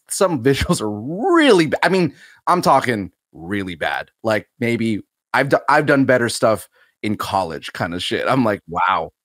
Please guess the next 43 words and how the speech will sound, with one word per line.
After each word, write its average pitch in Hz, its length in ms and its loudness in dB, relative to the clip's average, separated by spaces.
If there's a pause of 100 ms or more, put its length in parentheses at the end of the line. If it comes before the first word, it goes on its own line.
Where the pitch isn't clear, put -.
(180)
that's 113 160 0 (140)
rough." 95 380 0 (420)
But 160 80 4
it 170 60 4
doesn't 175 240 2
matter, 170 360 2 (180)
because 160 380 2 (380)
he, - 160 -12 (300)
it, 156 260 -2
it, 160 260 -2
it 147 160 0
need, 151 520 0
it, 147 320 2
if 156 140 -2
the 147 60 -2
story 208 380 4
needs 160 300 4
it, 110 160 0 (240)
you 123 140 -2
need 135 180 6
it 120 100 4
in 110 180 0
there. 71 240 -4 (520)
And 175 220 2 (100)
it's 165 160 -2
a 165 40 -2
perfect 175 440 -2
example 117 500 -2
of 85 80 -8
that. 73 240 -8
And 127 140 0
this, 156 140 0
this 156 200 0
is 151 100 -2
why 123 360 2
he's, 160 220 -4
like, - 160 -2 (140)
easily 135 340 0
one 131 360 4
of 113 140 0
the 113 60 0
strongest 113 500 -2
directors, 101 540 -4